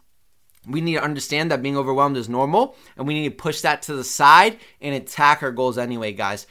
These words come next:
So I'm gonna tell you guys about, you know, three reasons why you may be feeling overwhelmed in your fitness journey and how we can overcome that. So guys, these are all things that I've experienced myself, a lot of my clients have experienced before, and we,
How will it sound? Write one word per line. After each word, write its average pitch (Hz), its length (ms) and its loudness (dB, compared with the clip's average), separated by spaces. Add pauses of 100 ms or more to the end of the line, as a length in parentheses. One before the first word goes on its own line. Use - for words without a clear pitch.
(160)
So 151 220 2
I'm 147 80 2
gonna 180 160 0
tell 185 220 0
you 185 100 2
guys 160 220 0
about, 151 340 2 (200)
you 147 80 -8
know, 147 140 0
three 151 480 -4
reasons 165 560 -4
why 135 220 6
you 160 180 -2
may 139 180 -4
be 143 140 -8
feeling 160 480 -6
overwhelmed 143 580 0
in 147 120 -4
your 131 100 -6
fitness 135 300 -10
journey 139 340 -8
and 127 80 -10
how 131 160 -4
we 131 140 -6
can 127 140 -12
overcome 117 500 -6
that. 107 200 -12 (260)
So 135 180 -6
guys, 147 340 4 (240)
these 151 220 -6
are 175 80 4
all 156 160 6
things 156 240 -6
that 139 80 0
I've 139 240 4
experienced 151 480 -8
myself, 185 540 2 (240)
a - 60 -6
lot 143 160 4
of 147 80 0
my 147 120 -2
clients 156 260 -6
have 147 120 -12
experienced 147 440 -10
before, 156 380 -4
and 135 200 -4
we, 120 200 -8